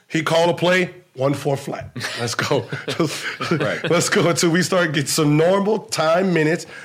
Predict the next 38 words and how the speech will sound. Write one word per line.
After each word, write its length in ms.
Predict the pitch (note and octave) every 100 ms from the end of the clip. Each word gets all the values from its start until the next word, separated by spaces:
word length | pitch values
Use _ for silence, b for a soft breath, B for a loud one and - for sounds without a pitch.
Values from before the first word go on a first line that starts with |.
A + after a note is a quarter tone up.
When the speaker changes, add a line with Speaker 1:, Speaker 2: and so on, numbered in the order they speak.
| -
Speaker 1:
I 100 | A2+
play 160 | D3 D3
my 240 | C#3 B2+
eight, 220 | C#3+ F3 F#3
nine 460 | E3+ E3+ F3+ F#3
normal 340 | E3+ F#3 G#3+ A#3+
minutes, 540 | A#3 A3 C4 - - B B -
and 140 | B2+
then 100 | D#3
you 80 | E3
sub 340 | - D#3 D#3+ F#3
me 180 | G3
out, 160 | F#3+ G#3
put 140 | F3+
me 100 | F#3
back 260 | F#3 F#3+ F#3+
in. 140 | E3+ A#2+ B B
If 120 | G2+ A#2+
you're 100 | E3+
gonna 140 | G3
put 200 | - G3+
me 120 | G3+
out 120 | G3+ G3
in 80 | F#3+
the 60 |
four-minute 400 | - G3+ G3 G3
mark, 300 | F#3+ F#3+ F#3+ -
I'm 140 | D3+
doing 200 | E3 C3+
one 160 | D3+ D3+
four 180 | D3+
flat 200 | C#3+ C#3+ C3
until 200 | A2 B2
you 40 |
take 180 | A2+ G#2+
me 100 | G#2
out. 60 |
Speaker 2:
Right. 200 | F#2 D#2+